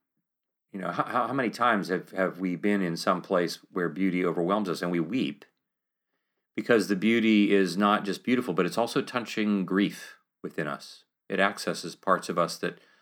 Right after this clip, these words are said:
long for things that aren't beautiful. And it brings those things into a space where it can be regenerated, where it can be healed. So it reveals,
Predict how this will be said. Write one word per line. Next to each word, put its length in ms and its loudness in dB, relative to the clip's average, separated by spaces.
long 480 4
for 160 -4
things 640 -6
that 140 0
aren't 440 4
beautiful. 540 -4
And 120 8
it 120 4
brings 240 6
those 240 6
things 340 2
into 340 4
a 60 6
space 440 4
where 120 6
it 80 0
can 100 -2
be 80 2
regenerated, 880 4
where 160 0
it 60 -2
can 100 -12
be 100 -4
healed. 520 -2
So 120 0
it 80 2
reveals, 720 4